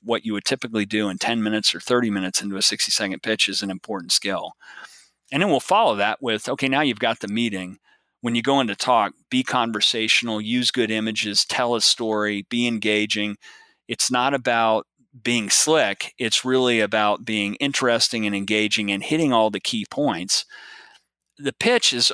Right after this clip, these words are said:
is sort of like a rite of passage to get the meetings. And then once you're in the meeting, you're gonna win or lose that sale or that, uh, conversation around investment based on how well you do in question and answer.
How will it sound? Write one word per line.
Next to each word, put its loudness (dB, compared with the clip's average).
is 2
sort 2
of 0
like 2
a -2
rite 2
of -6
passage 0
to -10
get 0
the -8
meetings. -2
And -4
then 0
once 2
you're 2
in 2
the 0
meeting, 2
you're -2
gonna 4
win 4
or 2
lose 2
that 0
sale 0
or 2
that, 0
uh, -8
conversation 2
around -2
investment 0
based 0
on -2
how -2
well 0
you -6
do -6
in -12
question -2
and -6
answer. -4